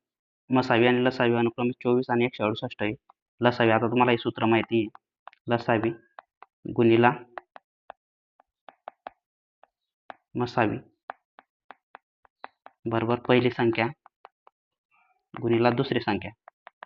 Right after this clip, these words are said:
आता यात दोन संख्यांचं गुणोत्तर आहे, म्हणजे बघा, लसावी किती आहे? चोवीस, मसावी किती आहे? एकशे अडुसष्ट.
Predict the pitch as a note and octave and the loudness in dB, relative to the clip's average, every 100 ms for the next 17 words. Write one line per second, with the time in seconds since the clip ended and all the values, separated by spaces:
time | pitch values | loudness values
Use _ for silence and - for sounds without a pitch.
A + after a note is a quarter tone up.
0 | _ _ - _ _ - _ - _ _ | _ _ -20 _ _ -20 _ -20 _ _
1 | - _ _ _ G#2+ A#2 A#2 A#2 A#2+ B2+ | -20 _ _ _ -2 2 2 4 4 4
2 | C3 A#2+ A2 A#2+ A#2+ A#2 B2 A#2+ G#2 _ | 2 0 -2 2 2 0 -2 -4 -6 _
3 | A2 A2 A2 A#2 A2 - _ _ _ - | -6 -4 -2 -2 -2 -6 _ _ _ -8
4 | A#2 A2+ A#2+ A2+ A2 B2 A#2 - A2+ A2+ | -6 0 0 0 0 0 0 0 0 2
5 | B2 - _ - _ _ _ - - - | -2 -6 _ -20 _ _ _ -20 -20 -20
6 | - _ A#2+ A2+ A#2 A#2 - A#2+ A#2+ - | -20 _ -8 -2 -2 -2 0 2 0 -4
7 | A#2 - A2 A#2 A#2+ A#2 - | -4 0 0 0 -4 -6 -8